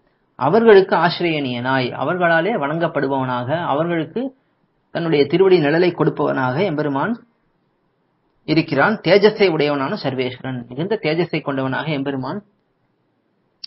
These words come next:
இருக்கிறான். அப்படிப்பட்ட அந்த சர்வேஸ்வரன்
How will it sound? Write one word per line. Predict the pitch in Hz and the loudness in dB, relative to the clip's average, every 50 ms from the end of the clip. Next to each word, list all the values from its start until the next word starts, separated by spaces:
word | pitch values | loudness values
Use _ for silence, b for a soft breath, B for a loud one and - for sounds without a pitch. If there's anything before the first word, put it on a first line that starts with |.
| - _ - - | -14 _ -12 -2
இருக்கிறான். | - 139 139 139 139 131 123 131 143 165 170 - _ _ _ _ _ _ _ _ _ _ _ _ _ _ _ _ _ _ | 0 0 0 0 -2 -4 -2 -2 -2 -2 -4 -8 _ _ _ _ _ _ _ _ _ _ _ _ _ _ _ _ _ _
அப்படிப்பட்ட | 139 135 135 185 190 202 196 190 160 - 165 151 143 131 127 123 123 | -8 -4 0 4 4 4 4 2 0 2 2 4 4 6 4 2 2
அந்த | - 143 147 143 | 0 -2 -4 -4
சர்வேஸ்வரன் | 131 - - 131 135 139 143 143 131 - 135 135 160 220 226 165 | -4 -4 -4 -4 -2 -2 -2 -2 -4 -4 -2 0 0 0 0 -2